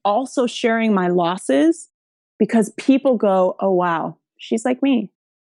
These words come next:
She's like me." And that creates friendship rather than this stupid guru status. Like, people are over that. We are in the age of authenticity and realness and transparency.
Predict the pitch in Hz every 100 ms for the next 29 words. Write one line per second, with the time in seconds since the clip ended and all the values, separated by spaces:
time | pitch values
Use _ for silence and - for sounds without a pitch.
0 | - - 202 214 214 247 214 - _ -
1 | 208 202 202 233 - 247 214 190 - _
2 | 220 226 247 302 320 311 190 196 190 196
3 | 190 190 180 175 - - 220 220 202 170
4 | - 190 202 226 247 - 233 240 254 302
5 | - _ - 185 180 - 262 277 269 254
6 | - 202 220 202 185 180 - 196 208 196
7 | 214 202 - 196 214 226 202 - 196 202
8 | 175 160 208 - 220 226 208 180 165 175
9 | 185 202 226 - 185 - 170 165 - 190
10 | 196 - 220